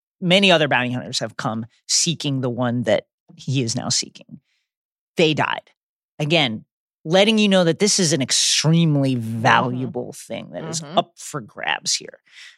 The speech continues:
Speaker 1: He also displays a really fascinating level of knowledge about Mandalorian culture.
Speaker 2: Yes.
Speaker 1: When the Mandalorian is getting thrown from atop the blurg.
Speaker 2: Yes.
Speaker 1: And is like, "Hey,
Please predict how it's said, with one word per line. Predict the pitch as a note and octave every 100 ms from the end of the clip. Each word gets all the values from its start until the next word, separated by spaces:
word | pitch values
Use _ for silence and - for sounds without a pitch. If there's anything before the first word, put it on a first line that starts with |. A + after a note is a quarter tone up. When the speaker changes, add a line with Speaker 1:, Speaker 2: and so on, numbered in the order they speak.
| _ _ _ _
Speaker 1:
He | F#3+ D4+
also | G4+ - A#3+
displays | A#3 A3+ F4 D4+
a | C4+
really | C#4 B3
fascinating | - F3+ - G#3 F#3 E3+ -
level | D#3 E3+ D#3+ D#3+ -
of | C#3
knowledge | C#3+ C#3+ C#3 C#3 C3+ B2
about | A#2+ A#2+ A2 - _ _ _
Mandalorian | C#3+ B2+ B2 A#2 A2 A#2
culture. | - - - -
Speaker 2:
Yes. | D3+ - - G3
Speaker 1:
When | F#3+ F3 E3+ F3+ - _ _ _
the | F3
Mandalorian | F#3+ A#3 A#3+ G#3 F#3+ F3+
is | D#3+ D3+
getting | D#3+ D3+
thrown | - F3 G3 G#3 A3 A3 G#3+
from | F3+ F#3+
atop | E3+ - F#3 -
the | D#3
blurg. | B2 A#2+ - E2
Speaker 2:
Yes. | F3 A#2 - - - _ _ _ -
Speaker 1:
And | E3
is | E3 D#3+ E3+
like, | D#3 D3
"Hey, | F#3+ F#3+ D3 G#2